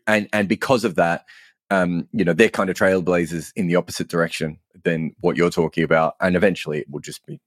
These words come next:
a normal part of the game. Um, the, the other thing I was thinking about recently is just, I, I wonder more and more now how important language is in cricket coaching. It's such a subtle game. Uh, and,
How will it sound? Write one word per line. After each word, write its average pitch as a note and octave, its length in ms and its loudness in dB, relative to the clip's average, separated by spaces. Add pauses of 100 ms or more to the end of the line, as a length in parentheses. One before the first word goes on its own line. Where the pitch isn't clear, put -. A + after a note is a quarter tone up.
(260)
a - 140 -16
normal D2+ 440 -4
part D2+ 260 -4
of C#2+ 120 -12
the C#2+ 100 -10
game. D2 300 -4 (420)
Um, D#2 400 0 (400)
the, C3 200 2
the B2 140 6
other G3 80 2
thing B3+ 160 -2
I C3 60 2
was G#2 120 0
thinking A#2+ 140 -2
about F2+ 180 2
recently F#2 440 -4
is F2 100 -6
just, - 320 -2 (160)
I, A#2 220 2 (240)
I A2 100 2
wonder A#2 320 2
more G#2 240 0
and G2 80 -2
more F#2+ 220 0
now F2 380 0 (340)
how B2 240 2
important E2+ 400 -4
language E2+ 400 -2
is D#2 420 -2
in D#2+ 260 -2
cricket D#2 300 -4
coaching. - 460 -2 (920)
It's - 160 2
such - 280 2
a C#3+ 80 2
subtle G2 440 -2
game. D#2+ 500 -4 (160)
Uh, F2 40 -2
and, E2+ 260 -2